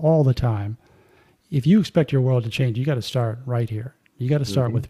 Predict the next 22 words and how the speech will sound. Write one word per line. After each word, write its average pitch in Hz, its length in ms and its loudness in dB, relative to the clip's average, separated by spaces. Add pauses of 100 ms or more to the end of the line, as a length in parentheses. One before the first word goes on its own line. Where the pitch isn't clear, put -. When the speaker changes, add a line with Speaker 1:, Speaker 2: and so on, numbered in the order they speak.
Speaker 1:
within, 117 440 -2
with 123 220 -4
within. 117 400 -2
You 117 140 -6
can't 147 460 0
expect 123 600 -4
that, 117 180 -2
"Well, 120 140 -2
if 113 100 -4
I 120 60 -2
quit 156 200 -2
my 135 120 -4
job, 120 280 -2
my 117 100 -6
life's 113 280 -6
gonna 127 200 -10
get 135 160 -10
better." 143 240 -8 (840)
Okay. 123 340 -2
Or 123 300 0
if 127 260 -2
I, 120 320 0